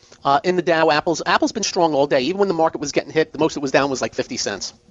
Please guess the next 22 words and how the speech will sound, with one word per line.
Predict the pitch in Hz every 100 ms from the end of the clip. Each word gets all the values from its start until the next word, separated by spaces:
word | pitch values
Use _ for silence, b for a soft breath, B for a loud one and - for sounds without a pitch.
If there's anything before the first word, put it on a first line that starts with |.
| - _ - B B B
Up | 175
a | 175
buck | 170 156
fifty, | - 165 170
Boeing | 147 147 156 143
up | 143
a |
buck | 123 135 139
eighty, | 127 127 127
Goldman | 123 120 127
Sachs | 131 123 -
a |
buck | 120 120
forty, | - 120 120
J | 120
P | 117 127
Morgan | 120 120 117
a |
buck, | 117 117 -
Microsoft | 117 - - 117
a | 117
buck. | 117 113 -